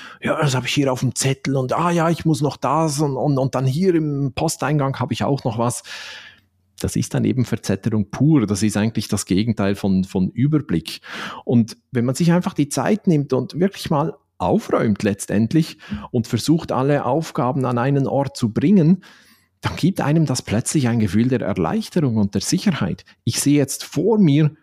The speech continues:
was ich alles tun muss. Und wenn ich das einigermaßen clever gemacht habe, dann werde ich auch daran erinnert, dass ich jetzt an dieses tun muss oder da habe ich eine Fälligkeit oder sowas. Das gibt einem eine gewisse Erleichterung, weil jetzt habe ich die Fäden in der Hand.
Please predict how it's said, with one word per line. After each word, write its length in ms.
was 160
ich 120
alles 240
tun 260
muss. 240
Und 160
wenn 100
ich 100
das 220
einigermaßen 720
clever 340
gemacht 380
habe, 240
dann 220
werde 160
ich 100
auch 140
daran 260
erinnert, 400
dass 140
ich 80
jetzt 220
an 100
dieses 340
tun 240
muss 220
oder 160
da 240
habe 140
ich 100
eine 80
Fälligkeit 640
oder 160
sowas. 400
Das 140
gibt 220
einem 260
eine 200
gewisse 580
Erleichterung, 640
weil 160
jetzt 320
habe 220
ich 180
die 100
Fäden 360
in 120
der 200
Hand. 340